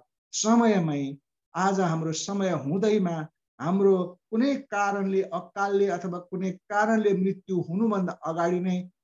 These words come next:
हामीहरूले यो कुराको निर्णय गरेर अभ्यास गर्नु जरुरी छ र त्यही अनुसारले हामीले जीवन जिउँ भने हामी पक्का पनि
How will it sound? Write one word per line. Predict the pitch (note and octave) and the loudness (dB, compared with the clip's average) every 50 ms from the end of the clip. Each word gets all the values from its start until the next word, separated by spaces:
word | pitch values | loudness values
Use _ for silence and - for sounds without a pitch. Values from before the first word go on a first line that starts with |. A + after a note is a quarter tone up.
| _ _ _ B2 | _ _ _ -6
हामीहरूले | C3+ D#3+ F3+ F#3+ F#3+ F3+ D#3+ C#3+ C#3+ D3 C#3+ | -4 -2 0 0 0 0 0 0 0 -2 -2
यो | C#3 C3+ C3+ | -2 -2 -4
कुराको | C3 - - C#3 C#3+ C#3 - D3 C3+ | -6 -8 -8 -8 -8 -8 -10 -10 -8
निर्णय | C3 D#3+ G3 G#3+ G#3+ G#3+ G#3+ G#3 | -4 -2 0 2 2 2 2 2
गरेर | F#3+ G#3 G#3 G#3 G#3 G#3 G#3 G#3 - _ _ _ _ _ _ | 2 2 2 2 0 -2 -4 -4 -8 _ _ _ _ _ _
अभ्यास | - D#3+ D3 D3 D#3+ E3+ E3+ E3 E3+ - C#3+ | -6 -4 -2 -2 0 0 0 0 -2 -4 -4
गर्नु | C#3+ C#3+ C#3 C3+ C3 C3 | -4 -4 -4 -4 -4 -4
जरुरी | B2 C3 D#3+ F#3 G3 G#3+ A3 A3+ A3 | -4 -4 -2 0 0 2 2 2 0
छ | A3 A3 G#3+ G#3+ G#3+ A3 - _ _ _ _ - | 0 -2 -2 -4 -4 -4 -8 _ _ _ _ -6
र | D3+ F3 F3+ | -4 -4 -4
त्यही | F3+ - B3 C4+ C4 | -4 -4 -2 0 2
अनुसारले | A3+ G#3+ F#3+ G3 F#3+ F3+ E3+ E3 | 2 2 0 -2 -2 -2 -2 -2
हामीले | D3 C3+ C3+ C#3 C3+ C#3 B2+ | -2 -2 -2 -2 -4 -4 -6
जीवन | C3 C#3 C#3 B2+ C3 B2+ B2 | -8 -8 -8 -6 -6 -6 -6
जिउँ | B2 D#3 G3+ G#3+ G#3+ | -4 0 0 2 2
भने | G#3 G#3 G#3 G#3+ G#3+ G#3+ G#3+ - _ _ _ _ _ | 2 2 2 2 0 0 -2 -10 _ _ _ _ _
हामी | B2+ C#3 E3 F#3 F#3 F3+ | -6 -2 0 2 2 0
पक्का | F#3 - A3+ A3+ A3+ A3+ - G#3 D3 | 0 -2 -4 -4 -4 -4 -4 -6 -4
पनि | - F3+ E3 D#3 D#3 D3+ D3 D3 | -4 -4 -4 -4 -4 -4 -4 -6